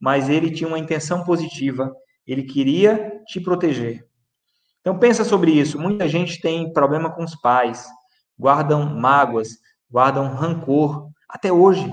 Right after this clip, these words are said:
A pessoa já está velha, já está com sessenta, setenta, oitenta anos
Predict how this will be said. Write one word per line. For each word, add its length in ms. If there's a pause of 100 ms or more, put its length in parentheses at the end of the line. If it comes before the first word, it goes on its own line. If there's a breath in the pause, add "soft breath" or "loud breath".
(460)
A 60
pessoa 260
já 100
está 260
velha, 400
já 80
está 240
com 160 (280 loud breath)
sessenta, 540
setenta, 500
oitenta 340
anos 340